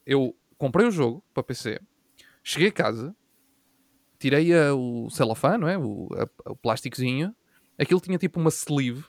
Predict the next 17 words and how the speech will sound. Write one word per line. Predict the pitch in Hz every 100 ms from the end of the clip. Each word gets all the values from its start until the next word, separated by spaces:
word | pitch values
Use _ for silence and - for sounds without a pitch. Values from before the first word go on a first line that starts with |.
| _ _ _ _ _
de |
cartão | - 135 - 120 131
duro. | 123 151 147 185 - _
Não | 135
era | 127 139
cartão | 165 - 165
mole | 165 165 160
como | 170 165
estas | 165 170
sleeves | - 147 147 131
de | 156
agora. | 135 107
Era | 104
cartão | - 135 - 147
mesmo | 147 147 151
a |
sério. | - 123 113 139